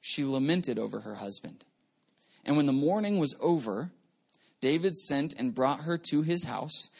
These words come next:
and she became his wife and bore him a son. But the thing that David had done displeased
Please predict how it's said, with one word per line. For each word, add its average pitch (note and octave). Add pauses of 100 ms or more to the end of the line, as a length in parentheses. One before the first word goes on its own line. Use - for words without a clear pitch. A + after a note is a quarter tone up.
(100)
and -
she -
became E3
his D#3+
wife C#3 (220)
and C#3+
bore E3
him F#3+
a -
son. - (500)
But D3
the C#3
thing G#3
that C3
David D3
had B2
done A#2+
displeased C3